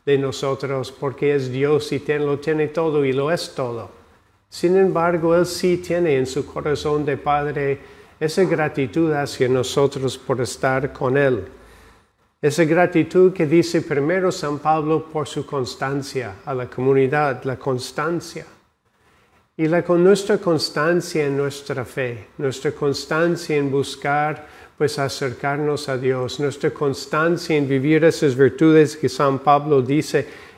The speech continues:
que vivía en ellos y sobre todo como crecía en el amor los unos a los otros.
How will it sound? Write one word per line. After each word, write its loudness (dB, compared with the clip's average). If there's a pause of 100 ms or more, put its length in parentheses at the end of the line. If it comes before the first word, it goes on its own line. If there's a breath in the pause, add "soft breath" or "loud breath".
que 0
vivía 2
en 2
ellos 4
y 0
sobre 0
todo 0
como -2
crecía -4
en 0
el -2
amor -2
los -4
unos -2
a 0
los -4
otros. -4